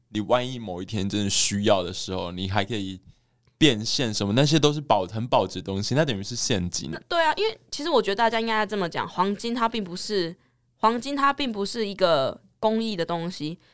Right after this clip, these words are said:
Speaker 2: 要把黄金想成它是一个货币，可以佩戴的货币。
Speaker 1: 哦，对，这个，嗯，这个形容，这个，这个用得很好，没错，它是可以佩戴的货币。
Speaker 2: 对，你看像以前，二十年前，你买，你买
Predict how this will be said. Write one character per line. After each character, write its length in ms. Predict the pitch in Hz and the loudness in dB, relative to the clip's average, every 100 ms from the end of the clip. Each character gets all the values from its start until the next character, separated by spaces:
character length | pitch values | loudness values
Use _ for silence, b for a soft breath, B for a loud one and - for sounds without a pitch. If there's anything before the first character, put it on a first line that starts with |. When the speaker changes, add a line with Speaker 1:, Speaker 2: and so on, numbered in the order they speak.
| b | b
Speaker 2:
要 100 | - | 0
把 140 | 294 202 | 2 2
黄 240 | 190 190 | 2 -2
金 180 | 196 220 | -2 -4
想 220 | 226 160 | -4 -4
成 160 | 170 160 | -6 -8
它 160 | 196 | -8
是 100 | 220 | -8
一 40 | 208 | -2
个 60 | |
货 280 | 196 196 170 | -2 2 0
币， 200 | 151 160 - | 0 -8 -8
可 140 | - | -4
以 180 | 233 185 _ _ | -4 -6 _ _
佩 200 | - 254 | -2 -2
戴 160 | 202 180 | 0 -2
的 120 | 165 | -2
货 200 | 180 151 | -2 -2
币。 380 | 127 165 131 - _ _ | -2 -8 -12 -14 _ _
Speaker 1:
哦， 920 | 104 95 98 101 104 107 113 113 117 107 | -2 0 0 0 2 4 4 4 2 2
对， 340 | 123 104 98 | 0 2 0
这 220 | 92 127 | -2 -2
个， 260 | 113 98 62 - _ - | 2 2 0 -6 _ -2
嗯， 260 | 117 92 | 0 0
这 100 | 90 127 | 0 2
个 100 | 110 | 2
形 180 | - 95 | 0 -8
容， 160 | 98 101 | -8 -4
这 140 | - | 2
个， 100 | 139 | 2
这 160 | - 151 | 2 0
个 60 | |
用 160 | 131 123 | 2 2
得 80 | 101 | 2
很 140 | 90 | -2
好， 200 | 92 87 90 - | -2 -4 -4 -4
没 100 | 95 | -2
错， 200 | 95 120 | 0 0
它 100 | 123 | 0
是 100 | 120 | -2
可 120 | 120 | -2
以 40 | |
佩 160 | - 110 | -2 -2
戴 140 | - | -2
的 80 | - | -4
货 80 | 104 | -4
币。 60 | 359 | 0
Speaker 2:
对， 320 | 262 165 180 b b _ | 0 -2 -8 b b _
你 60 | |
看 140 | 285 392 | -2 -2
像 100 | 427 | -2
以 120 | 247 | -4
前， 300 | 190 226 202 220 | -4 -2 -2 0
二 100 | 294 | 0
十 140 | 269 | 0
年 200 | 233 208 | -2 -2
前， 300 | 214 226 185 | -4 -4 -2
你 80 | 196 | 0
买， 280 | 220 202 156 b b b | 0 0 0 b b b
你 100 | 220 | -4
买 260 | 247 202 | 0 0